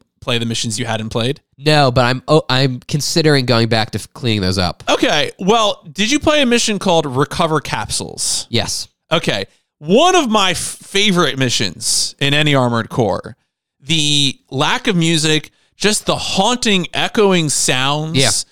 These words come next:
Speaker 1: the, you know, the, the, the machines operating on their own,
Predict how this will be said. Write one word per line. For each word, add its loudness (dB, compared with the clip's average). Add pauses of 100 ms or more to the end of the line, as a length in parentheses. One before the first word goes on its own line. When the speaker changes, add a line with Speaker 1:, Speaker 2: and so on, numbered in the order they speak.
(320)
Speaker 1:
the, 0
you 0
know, 0
the, -8
the, 0
the -2
machines 2
operating 0
on 0
their 0
own, 2